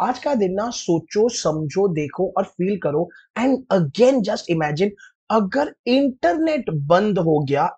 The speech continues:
एक पूरा दिन, बेटा, क्या करोगे और क्या होगा? So,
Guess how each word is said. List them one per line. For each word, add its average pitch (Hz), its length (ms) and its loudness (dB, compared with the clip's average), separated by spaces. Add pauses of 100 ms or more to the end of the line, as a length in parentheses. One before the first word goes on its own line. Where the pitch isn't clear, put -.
एक 180 360 0
पूरा 170 520 0
दिन, 143 220 -2
बेटा, 170 360 -8
क्या 151 240 0
करोगे 147 540 0
और 180 160 -6
क्या 143 100 0
होगा? 123 360 -2 (500)
So, 196 420 6